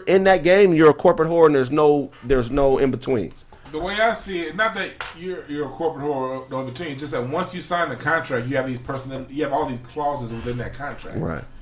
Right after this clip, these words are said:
Speaker 2: And you can't really voice the things the way you want. Dave Chappelle had a genius joke on his first return special back. He was like, basically, if the civil, if, if the civil rights movement was sponsored by Nike, we would, we wouldn't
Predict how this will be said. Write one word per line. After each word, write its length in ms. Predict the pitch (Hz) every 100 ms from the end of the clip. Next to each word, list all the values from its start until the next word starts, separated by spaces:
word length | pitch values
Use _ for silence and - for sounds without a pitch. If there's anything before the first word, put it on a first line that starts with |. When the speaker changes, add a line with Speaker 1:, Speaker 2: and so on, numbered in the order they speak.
| - - - -
Speaker 2:
And 360 | 120 135 135 131
you 140 | 143 131 165
can't 220 | 151 135 120
really 320 | 131 147 135
voice 360 | 123 139 160 151
the 200 | 127 131 -
things 260 | 139 135 123
the 80 | 127
way 180 | 127
you 100 | 123 127
want. 220 | 127 - - - -
Dave 200 | 180 208
Chappelle 280 | 190 214 220
had 140 | 185
a 100 | 139
genius 440 | 127 170 175 156 127
joke 220 | 180 139
on 80 | 127
his 100 | 120
first 320 | 147 139 135
return 340 | 127 151 151 135
special 340 | 135 123 117
back. 340 | 113 - - 120
He 80 |
was 120 | 123 120
like, 260 | 120 113 - - - -
basically, 420 | 120 175 151 131
if 80 | 123
the 80 | 120
civil, 300 | - 160 117
if, 180 | 135 123 120 139
if 100 | 127
the 80 | 117
civil 280 | - 160
rights 300 | 139 151 160
movement 440 | 127 123 131 127 120
was 200 | 117 104
sponsored 420 | - - 135 123 120
by 160 | 113
Nike, 380 | 120 156 123 113
we 60 | 113
would, 200 | 127 127
we 40 | 127
wouldn't 140 | 117